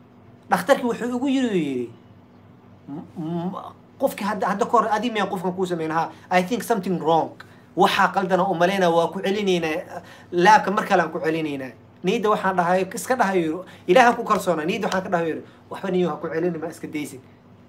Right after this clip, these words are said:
Ase dhakhtar aan uma dhihin, laakiin niyaddaan ka dhahay, "Haddaa ku celiso, natiija la soo bixis." Waa, markuu saas u yiri, waa qoslay oo dhahay. Aada u qoslay. Markaasaa waxaan dhahay, "Okay, no problem." Ani markuu yiri, "Natiijadan ku celinaynaa," markuu yiri, waa farxay oo dhahay.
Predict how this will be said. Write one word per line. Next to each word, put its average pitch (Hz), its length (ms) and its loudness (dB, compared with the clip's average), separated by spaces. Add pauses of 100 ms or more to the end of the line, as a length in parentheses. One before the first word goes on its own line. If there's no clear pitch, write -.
(220)
Ase 233 240 0
dhakhtar 247 260 2
aan 220 140 4
uma 226 80 -2
dhihin, 190 200 0
laakiin 165 240 -2
niyaddaan 190 280 -2
ka 190 80 -8
dhahay, 147 240 -6 (320)
"Haddaa 180 240 0
ku 190 80 -8
celiso, 160 260 -4
natiija 156 380 -6
la 131 60 -10
soo 139 140 -12
bixis." 156 240 -10
Waa, 190 180 2
markuu 226 260 0
saas 220 240 2
u 185 80 -2
yiri, 160 100 -4
waa 156 220 0
qoslay 131 400 -12
oo 123 80 -16
dhahay. - 160 -20 (760)
Aada 170 300 2
u 147 180 -12
qoslay. - 340 -18 (500)
Markaasaa 147 400 -6
waxaan 151 220 -10
dhahay, 139 180 -10
"Okay, 185 320 -6
no 160 140 -6
problem." 131 380 -8 (400)
Ani 254 220 2
markuu 254 380 0
yiri, 220 160 -4
"Natiijadan 202 560 0
ku 190 80 -4
celinaynaa," 196 480 0
markuu 180 320 -2
yiri, 156 160 2
waa 170 240 6
farxay 156 400 -8
oo 139 100 -10
dhahay. - 220 -20